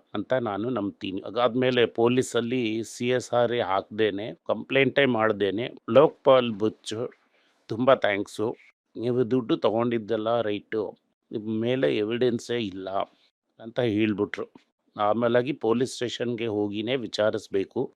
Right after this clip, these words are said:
But ಇವ್ರೇ ಕ್ಲಿಯರ್ ಸರ್ಟಿಫಿಕೇಟ್ ಎಲ್ಲ ಕೊಟ್ಬಿಟ್ರು,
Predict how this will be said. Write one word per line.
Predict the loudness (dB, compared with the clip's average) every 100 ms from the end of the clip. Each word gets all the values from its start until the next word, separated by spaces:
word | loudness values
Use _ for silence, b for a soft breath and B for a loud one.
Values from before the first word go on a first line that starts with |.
| -2
But | 0 0
ಇವ್ರೇ | 0 0 2 0 0
ಕ್ಲಿಯರ್ | -2 0 0 0
ಸರ್ಟಿಫಿಕೇಟ್ | -2 -6 -6 -8 -4 -2 0
ಎಲ್ಲ | -2
ಕೊಟ್ಬಿಟ್ರು, | 0 -2 0 -2 -4 -4 -10